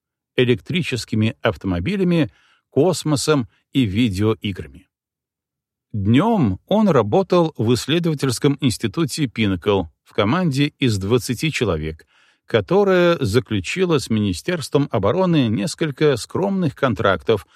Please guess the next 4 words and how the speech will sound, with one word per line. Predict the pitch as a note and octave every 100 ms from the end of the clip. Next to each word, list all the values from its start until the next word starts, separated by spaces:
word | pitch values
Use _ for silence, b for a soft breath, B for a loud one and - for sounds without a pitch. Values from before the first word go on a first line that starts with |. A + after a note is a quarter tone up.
| b b
для | G#2+ E3
изучения | E3+ A2+ A2 - F3 E3 D3+ C#3+ -
ионистора | D3 A2 F2 - F#2+ F#2 F#2 b b
или | - B2+ C3 A#2